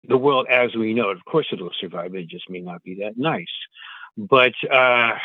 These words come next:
I don't know what the disembodied, uh, you know, uh, discourse, uh, means. People still go out,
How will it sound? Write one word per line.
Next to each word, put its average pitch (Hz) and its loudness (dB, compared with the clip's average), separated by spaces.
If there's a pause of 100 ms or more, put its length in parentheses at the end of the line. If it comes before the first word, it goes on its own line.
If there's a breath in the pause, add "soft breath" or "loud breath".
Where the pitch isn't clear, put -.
(2500 loud breath)
I 214 6
don't 190 2
know 156 4
what 143 -2
the 135 -2
disembodied, 123 -2
uh, 98 -8
you 95 -6
know, 92 -14 (1300 loud breath)
uh, - -10
discourse, 101 -2 (300)
uh, 92 -6
means. 120 -4 (100)
People 165 -4
still 202 2
go 123 0
out, 120 -2